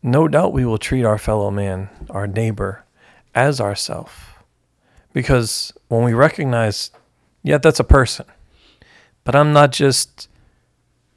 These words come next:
treating or talking to or helping or blessing that person. I'm literally doing it to Christ.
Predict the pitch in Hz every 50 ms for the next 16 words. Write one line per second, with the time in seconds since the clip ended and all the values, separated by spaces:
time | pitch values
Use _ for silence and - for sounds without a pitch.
0 | _ - - - - 139 135 127 117 107 104 101 101 - - 135 135 131 - 113
1 | 110 107 - - 120 113 113 - 110 98 98 98 - - 139 135 - 123 110 107
2 | 113 107 101 98 107 120 131 - - - 107 110 110 117 123 _ - - 156 175
3 | - - - - _ _ _ _ _ _ _ _ _ _ _ _ _ _ _ _
4 | - _ _ _ _ _ _ _ _ _ _ - - 113 110 110 113 135 175 160
5 | - 139 120 120 117 117 120 123 120 113 117 113 - - - 113 104 - - -
6 | 143 156 127 101 - - - - - -